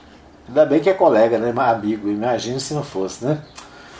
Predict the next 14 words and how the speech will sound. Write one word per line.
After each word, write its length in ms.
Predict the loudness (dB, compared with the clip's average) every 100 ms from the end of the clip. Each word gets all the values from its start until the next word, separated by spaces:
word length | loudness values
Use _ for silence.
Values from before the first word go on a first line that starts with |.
| -18 -18 0
Muito 420 | 4 6 6 4
bem, 260 | 4 2 2
esses 400 | 4 4 4 2
os 160 | 2 2
destaques 460 | 2 4 4 2 0
do 140 | 4
nosso 240 | 4 2
programa 400 | 0 2 4 2
de 140 | 4 4
hoje. 280 | 6 4 2
Nosso 200 | 0 0
tempo 200 | -4 0
tá 120 | 0
esgotado, 680 | 0 -2 -2 2 2 2